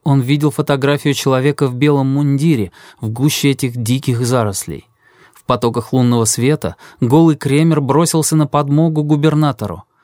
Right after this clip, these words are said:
Красавица, должно быть, очень любила губернатора.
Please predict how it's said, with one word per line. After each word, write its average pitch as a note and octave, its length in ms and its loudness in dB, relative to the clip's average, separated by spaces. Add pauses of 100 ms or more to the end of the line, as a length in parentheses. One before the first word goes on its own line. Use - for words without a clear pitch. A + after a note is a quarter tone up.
(340)
Красавица, B2 600 0
должно C3 400 0
быть, B2 280 -8
очень C3 320 0
любила C#3 440 2
губернатора. C3 800 -2